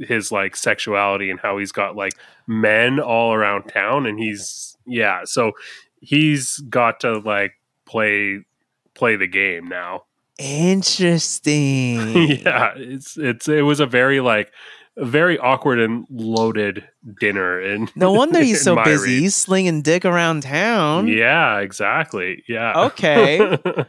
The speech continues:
Speaker 2: Oh, and then also another moment that I thought was fun, uh, was,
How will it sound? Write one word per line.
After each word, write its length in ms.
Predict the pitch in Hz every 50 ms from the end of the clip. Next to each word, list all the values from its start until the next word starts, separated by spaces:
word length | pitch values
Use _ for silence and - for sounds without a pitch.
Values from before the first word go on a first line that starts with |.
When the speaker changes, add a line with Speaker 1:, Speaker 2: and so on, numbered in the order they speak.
| _ _ _ _ _ _ - 196
Speaker 2:
Oh, 240 | 220 226 208 185 -
and 120 | 190 202 208
then 140 | 202 196
also 460 | 180 175 196 220 214 185 - 208 190 185
another 320 | 180 185 190 196 196 190
moment 320 | 185 180 180 180 175 170
that 120 | - 165 160
I 80 | 160
thought 280 | 156 - 160 156 143 143
was 160 | 147 143 -
fun, 440 | - 151 147 143 143 139 135 127 - _ _ _ _ - -
uh, 480 | 170 147 143 139 135 131 131 131 120 -
was, 440 | - 151 147 139 135 131 131 -